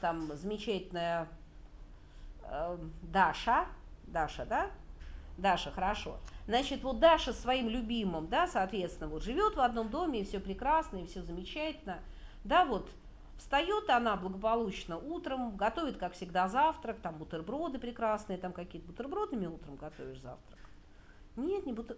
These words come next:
ужас. Вот поэтому и нет любимого рядом. Значит, <laughs> или есть. Ну, неважно. В общем, приготовила она ему кофе и бутерброды. Вот, и зовет его завтракать. А он ей говорит: «Сейчас». И она там сидит и грустно ждет его минут десять.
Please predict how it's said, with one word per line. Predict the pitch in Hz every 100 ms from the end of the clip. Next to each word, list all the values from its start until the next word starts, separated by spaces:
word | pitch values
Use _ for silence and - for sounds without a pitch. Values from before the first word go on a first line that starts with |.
| -
ужас. | 185 165 147 139 - - - - - - - -
Вот | 190
поэтому | 247 294 302 302
и | 302
нет | 277 220
любимого | 247 208 208 185
рядом. | 175 151 - - - - -
Значит, | 220 254 269 262 -
<laughs> | 233 220 233 202
или | 277 214
есть. | 151 147 151 - - - - -
Ну, | 277
неважно. | 370 349 233 208
В |
общем, | 240 302
приготовила | 277 269 320 339 269 226
она | 226
ему | 233 233
кофе | 226 240 220
и | 175
бутерброды. | 175 220 233 349 415 349 294 294 - - -
Вот, | 240 294 302 240 - -
и | 311 330
зовет | 359 392 453
его | 349 285
завтракать. | 269 240 190 165 151 160
А | 233
он | 302
ей | 262 277
говорит: | 262 262 247 -
«Сейчас». | 285 302 302 180 123 - - - - - - -
И | 226 254
она | 262 320
там | 349 247
сидит | - 277 277 359 -
и | 233 185
грустно | 185 277 294 240
ждет | 190 185 269 269
его | 196
минут | 190 208 240
десять. | 196 190 156 - - -